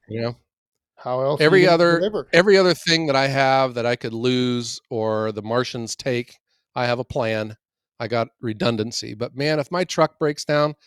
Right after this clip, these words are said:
Speaker 1: I'm, I'm sunk. I'm out of business.
Speaker 2: Yeah, you would be, uh, the Mahoney Valley would not be receiving the, uh, number one firewood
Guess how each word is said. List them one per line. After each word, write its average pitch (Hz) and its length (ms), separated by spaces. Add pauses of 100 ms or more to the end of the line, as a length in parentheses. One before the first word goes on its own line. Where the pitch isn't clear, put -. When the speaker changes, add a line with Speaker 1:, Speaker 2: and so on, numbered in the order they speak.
(220)
Speaker 1:
I'm, 160 180 (140)
I'm 139 200
sunk. - 440 (680)
I'm 147 120
out 120 140
of 104 80
business. 101 500 (840)
Speaker 2:
Yeah, 123 380 (140)
you 143 280
would 147 180
be, 147 240
uh, 135 300 (840)
the 151 100
Mahoney 175 440
Valley 170 460
would 151 160
not 156 260
be 151 540 (720)
receiving 151 840 (680)
the, 135 320
uh, 131 220
number 143 220
one 139 220
firewood 127 600